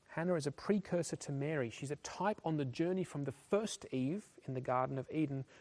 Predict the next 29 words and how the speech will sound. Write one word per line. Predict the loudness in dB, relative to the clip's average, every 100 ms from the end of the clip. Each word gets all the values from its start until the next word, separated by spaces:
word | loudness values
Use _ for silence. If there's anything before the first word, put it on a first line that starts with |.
| -18
to | -6 -2 0
Mary, | 2 2 2 2 0
who | 0
is | 0 -2 -4 -2
the |
new | 0 2 4 4 2
Eve. | -4 -6 -8
Mary | -6 -2 -2 -2
is | -4 -6 -12 -20 _
the | -6
mother | -2 -2 -2 -2 -2 -6 -14 -14 -8
of | -8
Jesus | -4 -4 -4 -6
Christ | -4 -4 -4 -6
and | -4
therefore | -4 -4 -4
the | -4
mother | -2 -2 -2
of | -4 0
all | 2 2 -2 -10 -2
the | 2
living, | 6 6 4 2
those | 2 0 0
who | -2
are | -2
born | 0 0 0 -2 -8 -20 -8
into | -4 -2 0
new | 2 4 4
life | 4 0 -4